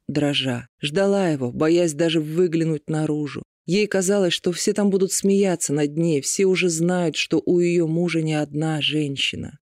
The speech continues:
Для него, наверное, это почет, как для степняков. Лилиане казалось, что нации очень похожи, а значит, и традиции близки.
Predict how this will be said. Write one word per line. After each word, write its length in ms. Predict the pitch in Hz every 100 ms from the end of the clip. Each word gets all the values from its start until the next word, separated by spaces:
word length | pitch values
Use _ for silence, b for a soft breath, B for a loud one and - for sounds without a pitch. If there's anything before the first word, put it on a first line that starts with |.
| _ _
Для 240 | 143 170
него, 300 | 214 233 262
наверное, 640 | 262 220 233 220 208 190 -
это 160 | 180 175
почет, 640 | 185 180 - 151 160 -
как 160 | 139 135
для 120 | 139
степняков. 760 | - - 147 147 147 123 - _
Лилиане 480 | 160 190 190 185 165
казалось, 400 | 165 175 185 156
что 200 | - 165
нации 420 | 165 175 - 156
очень 300 | 151 - 151
похожи, 540 | - 151 - 196 156
а 80 | 147
значит, 480 | 143 175 190 156 -
и 120 | -
традиции 500 | 156 175 190 202 -
близки. 540 | 135 135 131 - -